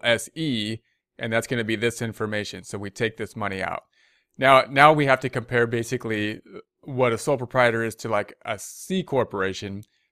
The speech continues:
to try to figure out, well, why is it more? It's actually more. You're taking more out than I would have gotten if I was a W two employee. If I was a gov-, W two employee,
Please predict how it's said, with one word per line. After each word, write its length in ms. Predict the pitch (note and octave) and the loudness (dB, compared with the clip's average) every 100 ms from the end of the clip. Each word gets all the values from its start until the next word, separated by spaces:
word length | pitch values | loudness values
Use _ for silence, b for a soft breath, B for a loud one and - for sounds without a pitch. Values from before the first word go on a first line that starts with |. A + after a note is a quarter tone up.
| - | -14
to 100 | B2+ | -6
try 200 | - B2+ | 4 4
to 100 | A#2+ | 4
figure 340 | - C#3+ A#2+ | 0 -2 4
out, 140 | A#2+ G2+ | 2 4
well, 160 | A2 | 0
why 220 | G#2+ A#2+ | 6 6
is 140 | C3+ A#2+ | 6 4
it 140 | A2+ | -2
more? 460 | G#2 C3 C3+ G2+ F2 | -2 0 0 0 -2
It's 160 | F2 | -2
actually 300 | A2 A2 A2 | 0 0 -4
more. 500 | G2+ G#2+ B2 G#2+ F#2 | -6 -4 -2 -2 -4
You're 180 | G2 A2+ | -10 -12
taking 340 | G2+ A#2 G#2+ F#2+ | -6 -6 -6 -6
more 300 | A2+ C3 G#2+ | -2 0 2
out 300 | F#2 E2+ - | 2 -2 -4
than 100 | G2 | -2
I 100 | F#2+ | -2
would 180 | G#2+ | -2
have 100 | G2+ | -6
gotten 360 | A2 G#2 F#2+ G2+ | -2 -2 -2 -8
if 140 | F#2+ | -2
I 120 | G#2 G2+ | 0 0
was 180 | G2+ | -2
a 40 | F#2+ | -8
W 360 | G2 A2 G2+ | -4 -4 -6
two 200 | G2 A#2+ | -12 -8
employee. 360 | G2+ - A#2+ F#2 | -8 -6 -4 -4
If 100 | F2 | 0
I 80 | A#2+ | 0
was 120 | A#2 | 0
a 60 | A#2 | 0
gov-, 260 | B2+ - | -2 -2
W 240 | C3 A#2 A2 | -2 -2 -4
two 180 | - | -6
employee, 760 | A#2+ - A#2+ G#2 D3 C3 A2+ | -10 -4 -2 -2 -2 -2 -2